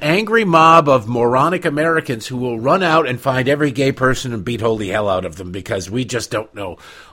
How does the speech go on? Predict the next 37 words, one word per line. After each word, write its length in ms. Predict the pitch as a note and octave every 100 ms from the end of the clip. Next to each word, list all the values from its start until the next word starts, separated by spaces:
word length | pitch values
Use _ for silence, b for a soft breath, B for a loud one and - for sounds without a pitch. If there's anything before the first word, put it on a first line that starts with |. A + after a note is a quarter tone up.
| -
what 220 | G#2+ G#2
individ-, 420 | A2+ G#2+ E2 A#2+
the 100 | A#2+
party 560 | - E3+ F#3+ F#3+ F#3 F3+ B B -
that 160 | C3+
supports 560 | D3 A#2+ - F3+ F3+ -
the 140 | E3
concept 520 | C#3+ D3+ C#3+ D#3+ C3
of 140 | B2 G#2
individual 600 | C3+ C3+ C3 A#2+ B2 A#2
rights 320 | A2+ B2 B2
and 80 | A2
responsibilities 920 | G#2+ - A2+ A2 A2+ G#2+ G#2 G2 G2+
suddenly 380 | - C#3 C3 C3
forgets 320 | A#2 A2+ A#2+
what 100 | A2
the 160 | A2 A#2
individual 560 | A2 G2+ A2 G#2 G2+
is 180 | G2 F#2+ B B B
and 240 | B2 A#2+ A#2
goes 460 | A#2+ B2 A#2+ A2+
and 200 | A#2+ A2
becomes 400 | G#2+ G2 A2+ G#2
a 60 | G2+
member 380 | G#2+ A2+ A2 G#2
of 160 | F2+
the 140 | G2 F2+
collective 680 | A#2+ A2+ A#2+ - A#2+ F#2
mob 420 | F#2 A2 G#2 G2+ F2
going 300 | F#2+ G2+ G2+
after 300 | G#2+ - G2
people 320 | A2 G#2 G2+
with 240 | F#2 F#2
similar 680 | - - - B2 A#2 G#2+ G#2+
and 160 | G#2
irrelevant 540 | G#2 F#2+ G#2+ G#2+ F#2+ F#2
characteristics. 800 | A#2 G2+ F2+ F#2 F2+ - -